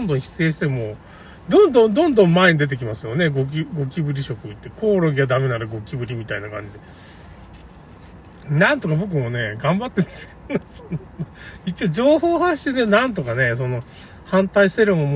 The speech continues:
盛り上げようとか、まあ、僕も署名書いたりね、いろいろエルジービーティー法案とか反対のね、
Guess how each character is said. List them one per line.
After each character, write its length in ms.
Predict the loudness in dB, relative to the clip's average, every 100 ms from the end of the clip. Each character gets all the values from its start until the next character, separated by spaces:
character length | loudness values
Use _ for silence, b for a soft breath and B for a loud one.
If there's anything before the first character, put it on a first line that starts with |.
| 0
盛 80 | 2
り 60 |
上 80 | 2
げ 60 | 2
よ 100 | -2
う 40 |
と 120 | -4 -8
か、 220 | -6 -6
ま 100 | -6
あ、 40 |
僕 200 | -8 -4
も 60 | -4
署 180 | -2 -2
名 240 | 0 0
書 120 | 2 0
い 60 |
た 100 | 2
り 80 | 0
ね、 200 | -2 -6
い 120 | -4
ろ 140 | -2 -2
い 20 |
ろ 60 | -2
エ 40 |
ル 120 | -4
ジ 80 | -6
ー 60 | -8
ビ 100 | -10
ー 40 |
テ 100 | -10 -10
ィ 20 |
ー 20 |
法 240 | -6 -4
案 80 | -4
と 80 | -6
か 80 | -6
反 180 | -6 -4
対 160 | -4
の 100 | -4
ね、 120 | -8